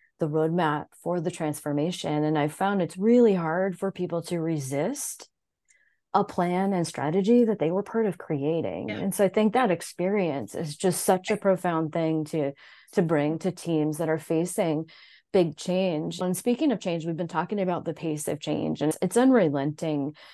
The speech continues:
Speaker 1: Brooke, a lot of the teams that I'm encounter feel like they're just being bombarded by change from all sides.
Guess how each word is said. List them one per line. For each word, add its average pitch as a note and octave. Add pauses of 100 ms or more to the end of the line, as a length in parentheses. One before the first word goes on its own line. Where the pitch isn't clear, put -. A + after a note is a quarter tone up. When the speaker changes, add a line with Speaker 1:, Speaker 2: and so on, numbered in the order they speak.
(220)
Speaker 1:
Brooke, G#3 (260)
a G3+
lot F#3+
of G3
the D#3 (160)
teams F#3+
that E3
I'm D#3+
encounter F#3
feel E3+
like D#3+
they're E3+
just D#3+ (640)
being F#3
bombarded D3+
by -
change D3
from D#3+
all C3
sides. B2